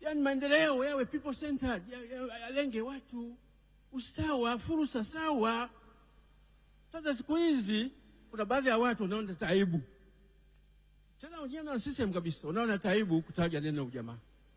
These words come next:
Hivi utu, people centered, maendeleo, heshima, equal opportunities, yani fursa sawa kwa watu mbalimbali, wapate maji, wapate umeme, wapate usafiri, wapate hiki. Wa-, dhambi iko wapi?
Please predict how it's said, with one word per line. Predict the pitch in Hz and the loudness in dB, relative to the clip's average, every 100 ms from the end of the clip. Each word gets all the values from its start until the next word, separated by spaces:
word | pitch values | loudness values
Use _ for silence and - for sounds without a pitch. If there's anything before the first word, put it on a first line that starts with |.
| - | -6
Hivi | 254 269 226 | 0 2 2
utu, | 208 254 240 - 151 | 0 2 0 0 -2
people | 247 240 214 | 0 0 2
centered, | 220 202 165 113 - | 4 2 0 -4 -6
maendeleo, | 160 160 180 180 120 - - - - - | -4 0 2 4 2 -2 -16 -20 -14 -6
heshima, | 180 - 226 123 - - - - - - - - | -6 -6 -6 -8 -8 -20 -20 -20 -20 -20 -14 2
equal | 320 311 262 | 2 4 2
opportunities, | 254 254 302 277 220 247 196 170 208 | 2 0 2 4 4 4 6 4 0
yani | 294 277 262 | -2 -2 -4
fursa | - 330 302 254 | 0 2 2 0
sawa | 247 302 269 | -2 -2 -2
kwa | 269 | -2
watu | 285 285 | -2 -2
mbalimbali, | 254 254 254 277 262 | -2 -2 0 0 0
wapate | 247 277 277 | -4 -4 -4
maji, | 269 277 247 220 156 - | 2 4 4 4 2 0
wapate | 277 254 277 277 | 0 2 2 2
umeme, | 262 285 247 185 - - | 2 4 4 2 -2 -6
wapate | 233 277 | -4 -2
usafiri, | 294 254 240 285 294 247 143 - 262 | -2 -2 -2 0 0 -2 -4 -8 -8
wapate | 269 302 294 | -6 -8 -6
hiki. | 285 285 247 - 311 - | -6 -6 -10 -12 -16 -16
Wa-, | - - - - - _ - - - 277 - | -16 -18 -20 -20 -20 _ -20 -20 -20 -20 -8
dhambi | 240 294 294 254 | 0 2 6 4
iko | - | 4
wapi? | 180 139 | 0 -2